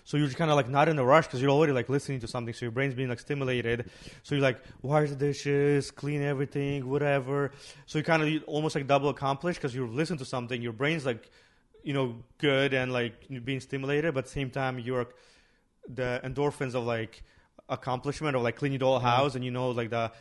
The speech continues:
Speaker 1: satisfaction of, like, Ina coming home from work or whatever, waking up in the morning and be like, "Oh man, the whole house is clean."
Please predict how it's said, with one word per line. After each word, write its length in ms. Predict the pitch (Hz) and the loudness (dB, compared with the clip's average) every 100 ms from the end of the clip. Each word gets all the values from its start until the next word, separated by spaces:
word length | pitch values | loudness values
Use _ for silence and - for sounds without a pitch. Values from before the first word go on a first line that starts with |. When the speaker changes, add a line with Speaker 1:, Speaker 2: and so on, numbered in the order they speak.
| - | -18
Speaker 1:
satisfaction 640 | - 139 127 - 120 120 131 | -4 -2 0 0 0 0 -4
of, 100 | 117 | -4
like, 180 | 117 110 - - - | -6 -8 -16 -14 -8
Ina 180 | 135 123 | -6 -6
coming 220 | 131 127 | -6 -6
home 140 | 131 | -6
from 180 | 120 123 | -8 -8
work 320 | 120 127 123 | 0 0 0
or 60 | 131 | -2
whatever, 400 | 120 120 120 120 | -2 0 0 -2
waking 260 | 120 123 123 | -2 -4 -6
up 180 | 123 123 | -8 -8
in 60 | |
the 60 | 123 | -8
morning 240 | 123 123 | -6 -6
and 80 | 123 | -6
be 60 | 117 | -4
like, 240 | 117 110 - _ _ _ | -4 -6 -12 _ _ _
"Oh 140 | - 143 | -12 -8
man, 200 | 139 127 | -6 -6
the 80 | 123 | -6
whole 120 | 123 | -6
house 240 | 123 123 | -4 -4
is 120 | 117 - | -6 -8
clean." 380 | 123 123 135 | -6 -4 -4